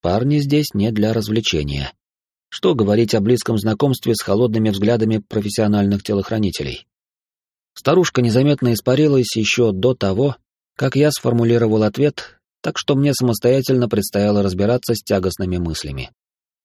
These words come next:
Не могу сказать, что я знал руководство верного решения достаточно хорошо, чтобы утверждать,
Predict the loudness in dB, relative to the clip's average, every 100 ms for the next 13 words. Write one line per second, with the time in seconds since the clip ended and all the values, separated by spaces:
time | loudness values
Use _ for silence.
0 | _ _ -2 0 0 0 0 0 0 0
1 | 0 0 0 -2 0 0 0 0 -2 -2
2 | 0 0 0 0 0 0 0 2 0 -2
3 | -2 -4 -4 -4 -2 -4 -2 -2 0 -2
4 | -2 -4 -2 -2 -2 -2 0 0 0